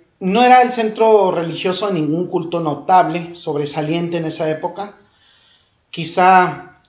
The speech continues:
la historia religiosa más famosa que salió de ahí fue de una sa-, sacerdotisa, sacerdotisa civilina,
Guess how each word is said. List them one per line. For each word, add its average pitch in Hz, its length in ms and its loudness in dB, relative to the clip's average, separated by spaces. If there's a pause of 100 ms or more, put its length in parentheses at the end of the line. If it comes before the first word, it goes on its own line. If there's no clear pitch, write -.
(200)
la 156 680 2
historia 180 720 2
religiosa 160 680 -4
más 180 220 -2
famosa 180 500 -4
que 160 160 -6
salió 160 340 -4
de 185 100 0
ahí 185 140 0
fue 190 180 -4
de 180 80 -2
una 180 600 -4 (140)
sa-, - 380 -8
sacerdotisa, 160 760 -4
sacerdotisa 170 1200 -4
civilina, 170 840 -6